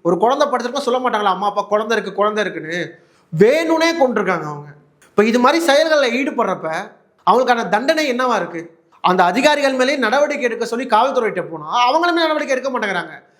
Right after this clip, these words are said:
இப்ப இது மிகப்பெரிய ஆர்ப்பாட்டமா வெடிக்க போக தான் அவங்க மேல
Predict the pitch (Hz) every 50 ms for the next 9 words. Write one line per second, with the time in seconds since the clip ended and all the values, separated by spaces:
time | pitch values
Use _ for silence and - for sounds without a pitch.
0 | _ _ - 180 185 190 175 175 175 170 214 214 220 214 254 254 214 214 247 262
1 | 262 247 254 254 254 254 247 254 226 208 214 220 269 220 214 208 175 175 160 151
2 | 151 175 233 - - - - _ _ _ _ - 196 226 233 233 240 269